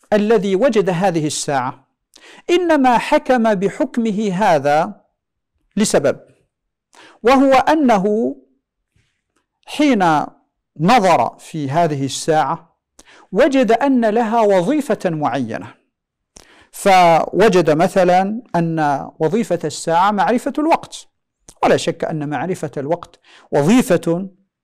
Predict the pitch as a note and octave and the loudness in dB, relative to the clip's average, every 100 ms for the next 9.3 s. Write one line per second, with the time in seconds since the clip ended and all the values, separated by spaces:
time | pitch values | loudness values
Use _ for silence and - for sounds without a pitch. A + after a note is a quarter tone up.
0 | _ _ - G#3 F3 F#3 F3+ A#3 - G3 | _ _ -10 -4 0 0 0 -2 -4 -2
1 | D#3+ G3 E4 C#4 D3+ C3 - B2+ - A2 | 0 2 2 0 -2 -4 -6 -10 -10 -12
2 | - _ _ _ _ _ _ - - - | -16 _ _ _ _ _ _ -20 -20 -20
3 | - - - A#3+ A#3 A3 G#3 - _ _ | -20 -18 -2 2 4 4 0 -4 _ _
4 | _ - F3+ F3+ B3+ - F4 F#4+ D4 A3 | _ -2 -2 0 -4 0 2 2 2 2
5 | B3 G#3+ A#3 A3+ G#3 E4 B3 A#3 - A3 | 2 2 0 0 2 2 2 0 0 2
6 | F3+ D#3+ D#3+ F3 - _ - - D4 C4+ | 2 -2 -6 -12 -18 _ -8 0 2 4
7 | G#3+ F#3+ F#3+ E3+ D#3 - D#3+ C#3+ D#3 - | 2 0 -2 -2 -6 -6 -2 -2 -4 -8
8 | - - - F4+ F#4+ E4+ D4+ D4+ C4 A#3+ | -20 -20 -4 -2 2 2 4 4 4 4
9 | C#4+ D4+ | 4 2